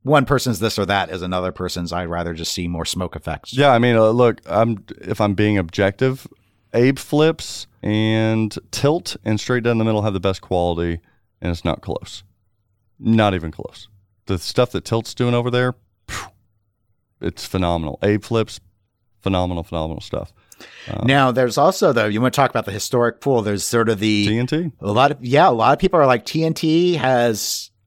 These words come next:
Speaker 1: been snubbed
Speaker 2: Yeah.
Speaker 1: and must, that r-, the wrong must be righted."
Speaker 2: I think that he, he, I'm gonna be real here. He peaked whenever there wasn't an award show. So he wins that. It's more of a, you know, uh, uh,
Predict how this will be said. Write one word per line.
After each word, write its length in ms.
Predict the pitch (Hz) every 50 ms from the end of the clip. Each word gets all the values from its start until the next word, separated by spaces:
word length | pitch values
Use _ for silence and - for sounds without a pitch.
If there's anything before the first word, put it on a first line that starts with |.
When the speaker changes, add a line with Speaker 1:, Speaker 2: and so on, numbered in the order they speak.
| -
Speaker 1:
been 180 | 104 120 120 117
snubbed 600 | - - - 135 120 101 90 - 76 - - - - _ _
Speaker 2:
Yeah. 160 | - 101 113 107
Speaker 1:
and 120 | 101 101
must, 280 | 104 107 104 - - _ _ _ _ -
that 200 | 98 107 107 101 113
r-, 80 | 127
the 140 | - 113 110
wrong 360 | 101 95 107 117 123 123 120
must 200 | 110 110 - -
be 100 | - 98
righted." 420 | 90 92 92 92 90 - 67 71 - _ _ _ _ _ -
Speaker 2:
I 80 | - 123
think 260 | - - 202 208 -
that 180 | - 175 160 - _ _ _ _ _ _ _ -
he, 200 | 104 101 127 135 - - -
he, 160 | - - - - _ _ _ _ _ _ _ _ _ _ _ _ -
I'm 100 | 92 98
gonna 100 | 104 104
be 140 | 117 147 185
real 240 | 226 254 294 302 208
here. 280 | 139 131 135 147 - _ _ _ _ _ _ _ _ _ _ _ _ _ _ _
He 240 | _ - - 156 175
peaked 560 | _ - - 190 170 139 - - - - - _ _ - - - 90 _ _ _ -
whenever 300 | 107 110 110 117 110 123
there 140 | 120 123 123
wasn't 360 | 120 127 127 - 135 127 123
an 60 | 127 127
award 280 | 127 131 160 214 -
show. 280 | - - - - - - _ _ _ _ _ _ _ _ _ -
So 420 | - - 113 113 113 110 110 - _ -
he 200 | 104 - 143 156
wins 300 | 156 170 190 185 151 120
that. 260 | 107 104 113 - -
It's 200 | 113 104 - -
more 240 | 107 107 110 113 110
of 100 | 98 104
a, 340 | 98 101 98 98 101 101 - -
you 140 | - 120 -
know, 240 | 87 80 90 107 -
uh, 400 | 92 101 87 92 98 92 90
uh, 20 | 90